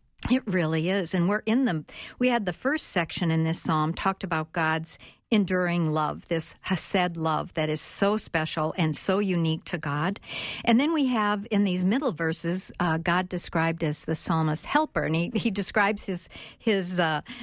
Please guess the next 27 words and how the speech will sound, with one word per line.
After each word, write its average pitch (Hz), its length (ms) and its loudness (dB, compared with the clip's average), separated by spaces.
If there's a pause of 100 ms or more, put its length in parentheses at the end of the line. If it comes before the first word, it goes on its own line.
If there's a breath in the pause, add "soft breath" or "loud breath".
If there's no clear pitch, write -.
(180 loud breath)
back 208 440 0
being 208 180 2
against 196 340 -2
the 185 80 0
wall. 175 360 2
He's 160 280 -4
hard 214 320 2
pressed. 170 440 -2
He 165 80 -6
cries 202 340 0
out 180 180 0
to - 140 -20
the 170 80 -8
Lord 165 400 0
and 151 100 2
he 156 80 0
overcomes 196 640 0
in 160 120 2
the 151 60 2
name 190 280 2
of 202 80 0
the 202 100 0
Lord, 185 380 -2
his 196 280 -4
way, 175 280 0
his 175 240 -2
power. 160 420 -2